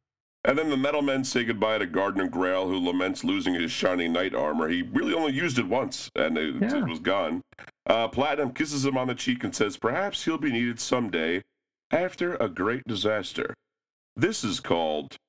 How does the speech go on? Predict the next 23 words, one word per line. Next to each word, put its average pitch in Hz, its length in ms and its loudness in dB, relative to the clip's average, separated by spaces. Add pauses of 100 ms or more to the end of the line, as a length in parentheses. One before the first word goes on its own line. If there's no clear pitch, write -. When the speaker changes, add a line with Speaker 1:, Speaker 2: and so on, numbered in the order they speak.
(260)
Speaker 1:
foreshadowing. 58 960 -2 (400)
Speaker 2:
Hmm. 147 920 0 (480)
Uh, 113 260 2
now, 123 140 0
the 127 80 2
Hawkmen 208 500 0
and 202 120 0
the 175 40 -2
Green 180 280 0
Lantern 143 340 0
Corps 147 320 0
are 160 60 -2
flying 131 440 0
away 147 300 0
with 151 220 -2
a 170 60 0
sphere 156 600 0
of 131 180 -2
super, - 560 0
super 175 240 2
villains 117 460 0
in 113 140 0
tow. 98 360 -2